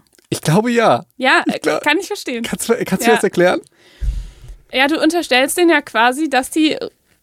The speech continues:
Speaker 2: also niemand hört Schubladendenken gerne über sich selber. So, ist ja klar.
Speaker 1: Mhm.
Speaker 2: Ähm, und du unterstellst ja jetzt quasi Ärzten, dass sie eine Rolex haben und einen Porsche fahren.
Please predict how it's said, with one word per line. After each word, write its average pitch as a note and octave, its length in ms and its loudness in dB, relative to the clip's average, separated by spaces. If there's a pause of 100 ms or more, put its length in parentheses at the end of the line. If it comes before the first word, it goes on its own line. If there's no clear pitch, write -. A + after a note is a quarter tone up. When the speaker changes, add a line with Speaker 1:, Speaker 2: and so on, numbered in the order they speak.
Speaker 2:
also C4+ 280 0 (100)
niemand E4+ 460 4
hört D#4 340 2 (320)
Schubladendenken D4+ 840 4
gerne C4 220 4
über B3+ 140 2
sich A#3+ 160 -4
selber. A3 340 -6 (500)
So, A#3+ 260 -4 (120)
ist - 80 -16
ja B3 60 0
klar. G#3+ 320 -4 (220)
Speaker 1:
Mhm. C3 360 2 (400)
Speaker 2:
Ähm, A#3+ 460 2 (100)
und B3 380 2 (500)
du C4 160 -4
unterstellst B3+ 560 0
ja E4+ 60 2
jetzt D#4+ 180 -2
quasi B3+ 340 0
Ärzten, D4+ 680 2 (520)
dass B3+ 200 0
sie C4 260 2
eine B3 200 2
Rolex C#4+ 380 0
haben E4 160 4
und D#4+ 60 6
einen D#4+ 120 4
Porsche A#3+ 340 0
fahren. A3+ 400 -8